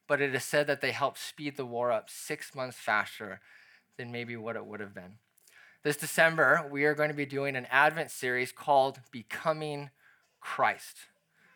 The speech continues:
And we're gonna be looking at what did the Son of God have to become in order to be the Messiah the Father wanted him to be,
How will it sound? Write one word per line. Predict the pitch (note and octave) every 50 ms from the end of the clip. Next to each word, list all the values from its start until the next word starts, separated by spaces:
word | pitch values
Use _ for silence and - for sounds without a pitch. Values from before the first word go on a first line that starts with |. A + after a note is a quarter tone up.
| _ _ _ _ _ _ _ _ _ -
And | - D3 C#3+
we're | D3+ F3 F#3+ F#3+
gonna | G3+ G3 F#3
be | E3 D#3
looking | D3 D#3+ F3+ F3+ - F3+ D#3+
at | D3 C#3 C3 D3 C3 C3
what | D#3 F#3+ A#3
did | C#4 A#3+ A3
the | G#3+
Son | F#3+ - - - G3 F#3+ F#3+
of | D#3+ -
God | - E3 D#3+ D#3 C#3+ C3
have | - - F3 F3 F3+ - - -
to | - E3+
become | D3 - D#3+ C#3 - - - - - G3 F3 C#3+ G#2+ F#2+ E2+ - _ _ _ _ _ _ _ _ -
in | D#3+ D3+ D#3+
order | E3 F3+ F3+ F3+ F3+ F3
to | - - D3+
be | C#3 C3+ F#3+ G#3 G3+
the | G3 F#3
Messiah | E3 D#3 - - - - E3+ E3 F3 E3+ D3+
the | C#3 C#3+ B2+
Father | - - - D3+ D#3 E3 D#3+ D3+
wanted | C3+ B2+ B2+ C3+ D3 E3+ F3 E3 C3+
him | C#3+ C#3+ B2+
to | - C3
be, | A2+ A2+ G#2+ A#2 C#3